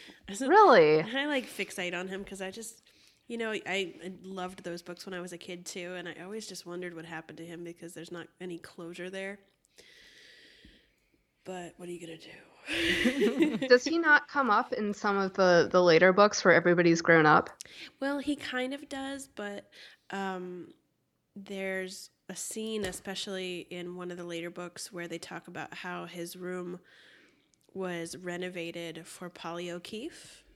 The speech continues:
Speaker 1: um,
Speaker 2: Uh-huh.
Speaker 1: Meg, one of Meg's daughters, and they, they redecorated the whole room just for her, and they make some comment about how he, he won't be using it, or he's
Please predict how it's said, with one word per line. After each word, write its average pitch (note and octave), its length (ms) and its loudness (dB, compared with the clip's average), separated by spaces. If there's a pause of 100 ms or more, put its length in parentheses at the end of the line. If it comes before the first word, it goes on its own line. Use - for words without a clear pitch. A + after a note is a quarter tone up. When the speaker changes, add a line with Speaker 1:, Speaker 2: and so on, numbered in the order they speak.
(160)
Speaker 1:
um, F#3+ 220 -4
Speaker 2:
Uh-huh. F#3+ 220 6
Speaker 1:
Meg, F#3+ 60 0 (140)
one F#3+ 140 -8
of F#3 60 -6
Meg's F3+ 220 -10
daughters, G#3 380 -12 (560)
and F3+ 500 -8 (520)
they, F#3 320 -4 (100)
they E3+ 300 -10 (580)
redecorated F3+ 600 -8
the F3 80 -14
whole F3 200 -12
room F3 280 -10
just E3 220 -14
for F3+ 140 -16
her, F3 360 -12 (480)
and F#3 120 -6
they E3+ 80 -6
make E3+ 220 -6
some F3 220 -8
comment D#3 500 -12
about F3 380 -10
how D#3+ 340 -12 (1000)
he, F3+ 480 -14
he E3+ 380 -14
won't E3 200 -14
be E3 80 -14
using D#3+ 320 -12
it, D3+ 160 -14
or D#3 360 -14 (840)
he's F3 500 -12